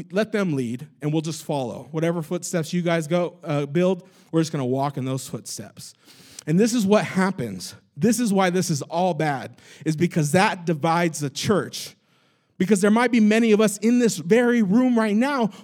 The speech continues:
who lean towards the older way. We think, "Hey, Christians need to be in power.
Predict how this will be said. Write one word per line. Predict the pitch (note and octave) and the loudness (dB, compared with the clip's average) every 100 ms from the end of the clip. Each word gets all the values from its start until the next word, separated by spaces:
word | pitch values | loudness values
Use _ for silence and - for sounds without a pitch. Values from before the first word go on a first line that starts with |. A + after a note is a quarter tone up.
| - | 2
who | A3 | 4
lean | F#3 G3 A#3 A#3 | 4 4 4 2
towards | A3 G#3+ G#3 E3+ | 2 0 0 -2
the | F#3 | -2
older | E3 A3 G#3+ D#3+ | 2 4 4 2
way. | C#3 G#2 - - _ _ _ _ _ | 0 -4 -16 -20 _ _ _ _ _
We | F#3+ A#3+ | 2 2
think, | B3 E3+ | 2 0
"Hey, | G3+ G3+ | 0 -2
Christians | - B3+ B3 D#3 C3+ | -2 -4 -4 -6 0
need | C#3+ C#4 E4+ | 4 4 4
to | A3+ | 0
be | F3+ | 0
in | C3 | 0
power. | G#2+ - A#2+ G#2 - | -4 -8 -8 -10 -14